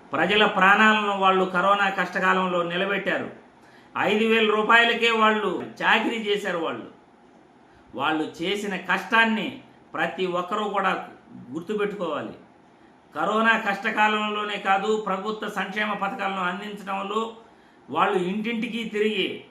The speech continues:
ప్రతి పేదవాడికి కూడా సంక్షేమ పథకం అందటంలో వాళ్ళు ఎనలేని కృషి చేశారు.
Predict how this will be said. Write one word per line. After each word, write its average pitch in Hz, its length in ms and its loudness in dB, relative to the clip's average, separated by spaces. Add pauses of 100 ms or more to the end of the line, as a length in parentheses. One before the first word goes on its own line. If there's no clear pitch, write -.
(160)
ప్రతి 185 300 -2
పేదవాడికి 214 800 -2
కూడా 165 400 -4 (540)
సంక్షేమ 185 400 -6
పథకం 175 360 -8
అందటంలో 180 560 -4
వాళ్ళు 160 580 -6 (340)
ఎనలేని 196 460 -2
కృషి 185 280 -6
చేశారు. 143 480 -6